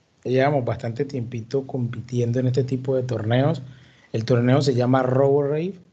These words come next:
y él lo que hace es que tiene como, como digámoslo así, unas eliminatorias por países. O sea, está el Robo Rave Colombia, que si tú quedas dentro de los tres mejores de, del, del país,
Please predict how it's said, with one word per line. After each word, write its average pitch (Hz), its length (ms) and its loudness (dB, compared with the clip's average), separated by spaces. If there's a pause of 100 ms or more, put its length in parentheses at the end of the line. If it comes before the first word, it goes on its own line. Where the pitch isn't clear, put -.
(540)
y 180 400 -2 (120)
él 156 640 2
lo 143 180 0
que 131 140 0
hace 123 180 0
es - 100 -6
que 160 120 -8
tiene 147 280 -6
como, 113 440 -6
como 117 200 -8
digámoslo 127 320 -2
así, 123 540 -4 (100)
unas 139 380 0
eliminatorias 123 800 2
por - 200 -4
países. 127 520 -4 (600)
O - 20 -16
sea, 107 300 -2
está - 240 -2
el 143 80 2
Robo 147 220 4
Rave 151 260 2
Colombia, 156 600 -2 (180)
que 131 160 0
si 120 140 -6
tú 139 320 -6
quedas 160 320 0
dentro 131 380 0
de 117 40 -4
los 113 160 -6
tres 147 180 0
mejores 156 540 0
de, 143 260 0
del, 135 460 -2
del 139 160 -2
país, 156 380 -2